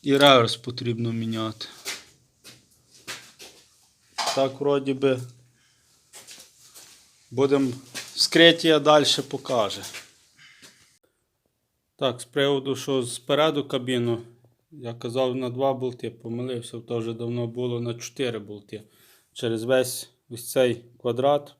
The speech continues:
просверлено. Якраз на ті чотири болти,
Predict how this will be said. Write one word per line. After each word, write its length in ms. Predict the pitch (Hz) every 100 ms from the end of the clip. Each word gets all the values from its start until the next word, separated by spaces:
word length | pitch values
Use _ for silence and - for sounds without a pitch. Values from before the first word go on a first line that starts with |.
| -
просверлено. 800 | 120 - 127 127 127 127 127 123 _ _ _ _
Якраз 320 | - 156 151
на 80 | 139
ті 240 | 139 135
чотири 400 | 123 - 135 127
болти, 520 | 117 123 123 165 160